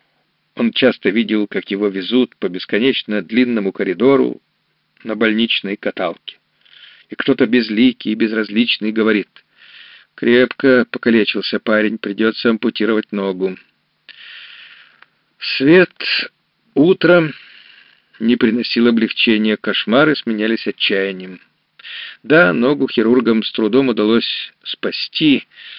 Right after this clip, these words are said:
но она не сгибалась. «Контрактура», говорили врачи, «попробуйте массаж». За два года он всё перепробовал. После повторной операции часами тянул ногу ремнями и терял сознание от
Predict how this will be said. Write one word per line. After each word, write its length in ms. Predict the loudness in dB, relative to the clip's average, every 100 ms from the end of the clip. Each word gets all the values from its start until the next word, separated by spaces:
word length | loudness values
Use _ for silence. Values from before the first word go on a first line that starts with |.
| -20 _ _
но 140 | 0 2
она 160 | 4
не 100 | 2
сгибалась. 960 | 2 2 4 6 6 2 -2 -10 -12 -18 _ _ _ _
«Контрактура», 800 | -4 -4 -2 -4 2 4 6 4 0 _
говорили 360 | -2 0 2 2
врачи, 460 | 2 0 0 0 -2
«попробуйте 560 | -4 -4 0 0 -2
массаж». 640 | -8 -8 -2 0 -2 -8 -18 _ _ -20 -20 -20 -18 -18 -20 -6
За 180 | 2 2
два 200 | 2 2
года 320 | 4 6 4
он 120 | 2
всё 300 | 0 2 2
перепробовал. 600 | 2 -2 -4 -10 -12 -18 -20 _ _ _ -20 -20 -20 -20 -20 _ 0
После 340 | 0 4 2
повторной 560 | 2 0 2 2 2 0
операции 600 | 2 2 2 -2 -6 -4
часами 640 | -4 -6 -4 -2 0 0
тянул 300 | -2 -4 -2
ногу 260 | -2 -4 -4
ремнями 640 | -6 -4 0 0 2 0
и 60 | -2
терял 320 | -2 -2 -2
сознание 640 | -4 -8 -4 0 0 0
от 60 | -4